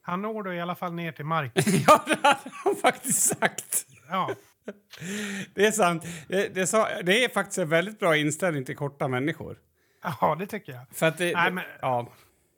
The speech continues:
Speaker 1: nu, ja, det, hans korthet eller längd har ju ingenting med den eventuellt påstådda odugligheten att göra,
Speaker 2: Nej.
Speaker 1: tror jag.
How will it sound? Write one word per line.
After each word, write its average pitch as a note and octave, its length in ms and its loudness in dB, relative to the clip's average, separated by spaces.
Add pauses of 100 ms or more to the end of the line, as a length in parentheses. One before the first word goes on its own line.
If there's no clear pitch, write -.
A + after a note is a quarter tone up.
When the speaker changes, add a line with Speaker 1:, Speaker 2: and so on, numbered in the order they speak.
(260)
Speaker 1:
nu, G#3+ 200 -8
ja, G#3+ 180 -8
det, F#3+ 200 -10
hans F#3+ 240 -6
korthet F3+ 960 -14
eller D#3+ 160 -10
längd D#3 300 -8
har D3 160 -6
ju C#3 160 -8
ingenting D3 540 -6
med C3 380 -10
den C#3+ 540 -10 (1300)
eventuellt D#3 600 -2
påstådda C#3+ 520 -8
odugligheten E3 920 -6
att A#2 60 -6
göra, A#2 220 -6
Speaker 2:
Nej. C#3+ 260 0 (220)
Speaker 1:
tror B2+ 240 -8
jag. A#2+ 160 -10